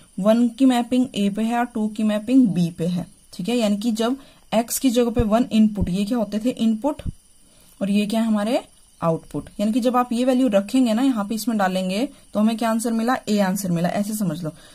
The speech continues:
कोई फंक्शन है उस पे वन रखा तो आंसर आया ए, टू रखा तो आंसर आया बी, ये आउटपुट, ये इनपुट। अब देखिए प्री इमेज का कैसे बोलेंगे, वन की इमेज थी ए, और अगर उल्टा बोलें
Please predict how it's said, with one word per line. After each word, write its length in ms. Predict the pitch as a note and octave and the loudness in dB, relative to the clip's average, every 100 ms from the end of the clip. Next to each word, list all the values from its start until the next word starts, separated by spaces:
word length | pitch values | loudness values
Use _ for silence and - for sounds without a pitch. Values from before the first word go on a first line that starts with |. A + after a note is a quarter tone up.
| - - | -20 -6
कोई 120 | G#3 | -4
फंक्शन 380 | A#3+ A#3 A#3+ C4 | 0 0 0 0
है 60 | A3+ | -2
उस 100 | A3+ | -2
पे 160 | A#3+ - - | -4 -4 -2
वन 200 | F#3+ A3+ | 2 2
रखा 240 | A3 G#3+ G#3+ | 0 -2 -2
तो 100 | A3 | 0
आंसर 280 | G#3+ A3+ G#3+ | 0 0 0
आया 220 | G#3+ A3+ - | 0 0 -4
ए, 240 | F#3 C4+ - - - | -2 -4 -8 -20 -8
टू 120 | A#3 C4 | 0 2
रखा 320 | A3 - A#3 | 0 -2 -4
तो 100 | A#3+ | -2
आंसर 300 | G#3 G#3+ A3 | -2 -2 -2
आया 300 | G3+ G#3+ D4 - - _ | 0 0 -2 -6 -20 _
बी, 220 | D#3+ D#3 F3 - - F3+ | -6 -4 -6 -10 -12 -2
ये 100 | A#3 | 2
आउटपुट, 440 | A3 A3 B3+ B3 | 2 0 -6 -4
ये 280 | A3+ C4+ E4+ _ _ - | 0 0 0 _ _ -4
इनपुट। 440 | F#3 F3 E3+ E3+ - _ - _ - | 2 2 2 -6 -6 _ -20 _ -4
अब 120 | C#4 C#4+ | 0 2
देखिए 220 | C4+ C#4+ | 2 -2
प्री 220 | - C#4+ | -2 -2
इमेज 360 | D#4 C#4 C4+ C4+ | 2 6 6 6
का 100 | C4+ | 0
कैसे 260 | C4+ B3+ B3 | -2 -2 -2
बोलेंगे, 460 | G#3+ G#3 G#3+ B3+ C#4 - _ _ | 0 0 0 -2 -4 -20 _ _
वन 320 | F3+ G#3 C#4 D4 | 0 4 4 4
की 140 | D#4 | -2
इमेज 500 | - C4 C4+ C#4 C4+ C#4+ | 2 8 8 8 6 4
थी 80 | C4+ - | 2 2
ए, 220 | F#3+ F#3+ G3+ - _ _ - | -4 -4 -6 -14 _ _ 0
और 100 | G#3+ | 2
अगर 200 | A#3+ - - | 2 -2 0
उल्टा 280 | A3 A3 C4+ | 0 4 4
बोलें 340 | C4 B3+ C#4+ | 4 4 0